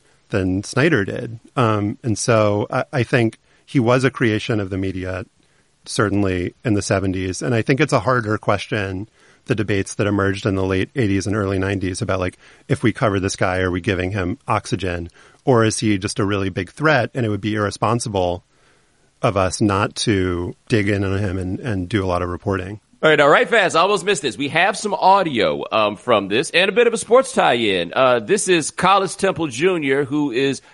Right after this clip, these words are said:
Speaker 2: his son, Garrett Temple, plays in the N B A, plays for the Nets. But, uh, he was the first black player at L S U in basketball, which did not happen until nineteen seventy-one.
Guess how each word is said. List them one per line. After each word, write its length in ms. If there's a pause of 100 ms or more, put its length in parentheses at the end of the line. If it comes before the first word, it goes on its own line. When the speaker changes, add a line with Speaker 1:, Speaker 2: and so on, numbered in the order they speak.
(100)
Speaker 2:
his 160
son, 560
Garrett 320
Temple, 360
plays 440
in 140
the 160
N 80
B 140
A, 100
plays 240
for 100
the 80
Nets. 340 (220)
But, 140
uh, 60
he 100
was 80
the 80
first 340
black 380
player 440
at 220
L 180
S 220
U 420
in 160
basketball, 520
which 120
did 160
not 160
happen 280
until 180
nineteen 380
seventy-one. 640